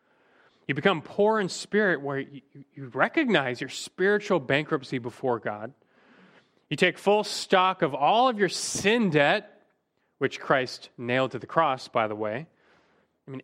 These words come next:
if the Holy Spirit is in you, these truths will humble you as you fill your mind with them. And then you're gonna realize that it's not about you. This life is not about you. The church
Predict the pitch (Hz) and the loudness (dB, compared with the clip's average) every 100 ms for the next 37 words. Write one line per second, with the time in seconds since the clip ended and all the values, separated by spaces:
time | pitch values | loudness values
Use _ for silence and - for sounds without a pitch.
0 | - 196 - 170 214 277 269 - 240 226 | -12 -12 -12 -2 2 2 0 0 0 2
1 | 151 180 196 143 123 190 247 - - - | 2 0 2 0 0 0 0 0 -8 -4
2 | 247 208 151 - - 127 170 185 160 - | 2 2 0 -6 -12 0 2 2 0 -2
3 | 151 190 165 131 113 110 107 110 _ _ | 0 2 2 0 0 -4 -6 -12 _ _
4 | _ - 113 110 117 110 - 143 131 120 | _ -6 -6 -4 -6 -8 -6 -4 -2 -2
5 | 113 117 113 - 98 98 _ _ _ _ | 0 -2 -2 -10 -16 -16 _ _ _ _
6 | _ _ _ _ _ _ _ _ 143 170 | _ _ _ _ _ _ _ _ 0 2
7 | 226 240 208 196 262 160 151 151 147 - | 2 2 2 4 4 4 2 0 -4 -4
8 | _ _ _ - 165 254 220 170 - 208 | _ _ _ -10 -2 0 2 0 2 0
9 | 139 - _ _ _ _ _ _ _ _ | 0 -6 _ _ _ _ _ _ _ _
10 | _ 151 - 139 175 247 - - _ _ | _ -4 0 2 2 2 -6 -18 _ _
11 | - 143 190 202 202 190 214 233 220 _ | -14 0 2 4 2 2 2 2 -4 _
12 | _ _ _ _ _ - - - 180 220 | _ _ _ _ _ -14 -8 0 2 2
13 | - - | -2 -8